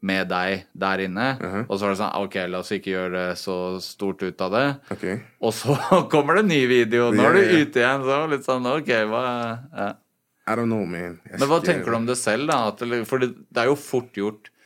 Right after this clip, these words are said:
Speaker 1: Rappere elsker jo en sånn, en god free han-kampanje, og liksom, jeg har vært på innsiden og sånn. Hvordan er, hva er forholdet ditt til det selv?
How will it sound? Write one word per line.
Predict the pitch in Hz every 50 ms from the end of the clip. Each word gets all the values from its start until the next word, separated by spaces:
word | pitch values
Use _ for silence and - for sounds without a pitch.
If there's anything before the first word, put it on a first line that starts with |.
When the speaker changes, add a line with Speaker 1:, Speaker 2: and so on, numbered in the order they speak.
| _ _ _ _ _ _ _ _ _ _ _
Speaker 1:
Rappere | - 120 117 113 - - 104 110 110 113
elsker | 117 107 98 90 85 78 - - - - - - 92
jo | 101 104 104
en | 98 95 95
sånn, | 98 95 92 87 87 85 82 76 - _ _ _ _ _ _ _ _ _ _ _ -
en | 98 95 87
god | 87 90 87 87 87 87 87 85 85 87 85 82 _ _ _ _ _ _ _ _ _ _ _ _ _ _ _ _ _ _ _ _ - - - 87 87
free | - - - - 104 98 92 95
han-kampanje, | 92 92 95 87 92 90 87 - - 95 90 90 - 95 87 85 85 90 90 90 90
og | 90 90 90 90 90
liksom, | 90 85 - - 90 87 85 87 90
jeg | 90
har | 87 90
vært | 90 90 87 -
på | 98 95
innsiden | 90 80 - - 85 80 78 87 82 82
og | 85 85
sånn. | 87 - 113 131 135
Hvordan | 120 110 113 - 127 123
er, | 120 117
hva | 117 123 127
er | 127
forholdet | 123 - 139 110 101 95 90 87 90 87
ditt | 92 92 90 -
til | - 92
det | 92 90 90
selv? | - 95 92 110 139